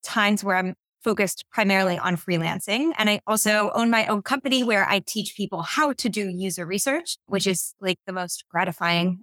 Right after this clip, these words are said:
experience ever. So I feel very lucky to be able to do that. But yeah, as mentioned, we're gonna try to demystify some of the concepts behind generative research, how to get that started.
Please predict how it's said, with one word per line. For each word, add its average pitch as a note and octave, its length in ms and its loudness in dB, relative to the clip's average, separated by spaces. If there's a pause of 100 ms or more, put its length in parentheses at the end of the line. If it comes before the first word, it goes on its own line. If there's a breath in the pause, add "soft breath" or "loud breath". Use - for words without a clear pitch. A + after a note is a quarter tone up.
experience F#3 720 0
ever. F#3+ 300 0 (280 soft breath)
So G#3+ 160 0
I F#3+ 80 2
feel F#3+ 160 0
very F3 240 2
lucky E3+ 280 -2
to - 100 -8
be E3+ 120 0
able E3+ 160 -2
to - 120 -10
do E3 140 -4
that. E3 280 2 (200)
But G3+ 120 2
yeah, F#3 280 2
as A3+ 200 2
mentioned, G#3+ 400 2
we're G3+ 140 2
gonna G3 300 2
try F#3 320 0
to F#3 240 -4
demystify F3+ 800 2
some F#3 420 -2
of F3+ 340 0
the F3 460 2
concepts G#3 480 0
behind F#3+ 320 0
generative F3+ 380 -4
research, B3+ 480 2
how G#3 160 2
to G3 80 0
get F#3+ 180 -2
that F#3+ 140 -2
started. G#3+ 440 0